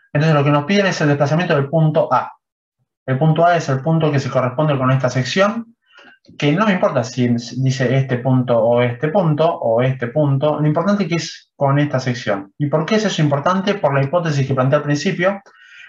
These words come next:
que dije que las secciones que eran planas y paralelas antes de la deformación se mantienen planas y paralelas. Entonces toda esa sección va a bajar de manera uniforme. ¿Ok? Por hipótesis va a ser así. Bien,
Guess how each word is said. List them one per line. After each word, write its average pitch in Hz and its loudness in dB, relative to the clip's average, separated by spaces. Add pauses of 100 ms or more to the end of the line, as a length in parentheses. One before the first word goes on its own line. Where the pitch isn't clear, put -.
(120)
que 147 0
dije 156 0
que 147 0
las 131 0
secciones 160 0
que 147 0
eran 135 2
planas 156 -2
y 139 -2
paralelas 131 2
antes 156 0
de 117 0
la 123 4
deformación 127 0
se 156 -2
mantienen 143 2
planas 139 0
y 131 -8
paralelas. 147 0
Entonces 127 -2
toda 202 4
esa - -8
sección 202 -2 (360)
va 139 4
a - 2
bajar 139 0 (240)
de 135 -2
manera 135 2
uniforme. 113 -2 (440)
¿Ok? 123 -2 (160)
Por 135 2
hipótesis 170 0
va 131 4
a - 0
ser 131 0
así. 113 -4 (2750)
Bien, 156 -2